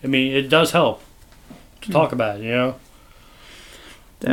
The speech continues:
Speaker 2: Definitely.
Speaker 1: still scared to talk about it now, but I mean, I, I still wanna do it to try to help other people, you know?
Speaker 2: Oh, no, and I, like I said, I greatly appreciate this. I mean, I only knew barely anything you just told me, so I didn't know most of that stuff,
Speaker 1: Yeah.
Speaker 2: and, I mean,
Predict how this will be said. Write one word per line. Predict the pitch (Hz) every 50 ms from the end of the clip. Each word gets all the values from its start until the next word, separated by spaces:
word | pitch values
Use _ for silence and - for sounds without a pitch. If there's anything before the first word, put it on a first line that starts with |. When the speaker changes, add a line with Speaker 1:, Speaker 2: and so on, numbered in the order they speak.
| 127 123 135
Speaker 2:
Definitely. | 156
Speaker 1:
still | 160 160 151
scared | - - - 156 147 143 135
to | -
talk | 143 143 139
about | 127 139 135 131
it | 123
now, | 131 147 165 143 117 110 110
but | 113 113
I |
mean, | 117 117 117 117
I, | 117 110 113 117 117 135
I | 135 120 123 123
still | 117 - - - 156 135 123
wanna | 123 117 113 117 123 123 120
do | 117 139 156 151
it | 139 139
to | 120 110
try | - - - 135
to | 123
help | 123 127 123
other | 131 123 120
people, | - 147 175 131 110 104 104
you | 104 107
know? | 107 120 139 143 -
Speaker 2:
Oh, | 240 247 254
no, | 240 254 285 254 180
and | 165 165
I, | 175 180 180
like | 180 180 175
I | 175
said, | 165 - 214 185
I | 165 151
greatly | 156 185 185 175 160
appreciate | 151 - 185 208 247 214 - 165 147 135 131
this. | - 143 139 131 156
I | 156
mean, | 151 151 147 147 143 127 - - - - - - - - - - - - - - - -
I | - 151 180 208
only | 202 190 175 165 160
knew | 160 165 170 170 170 170 170 170 165 156 160
barely | - - 156 139 131 160 180 208 214 202 175 160
anything | 160 165 160 151 - 175 160
you | 160 165
just | 160 190 185 - -
told | 175 196 247 269 196
me, | 156 143 131 127
so | 120 - 151 143 139
I | 143 151 175
didn't | 202 214 202 165
know | 151 156 156 156
most | 151 151 151 143
of | -
that | 160 151 143 -
stuff, | - 127 160 175 185 127 123
Speaker 1:
Yeah. | 156
Speaker 2:
and, | 143 139 147
I | 147
mean, | 151 151 147 147 143 139 131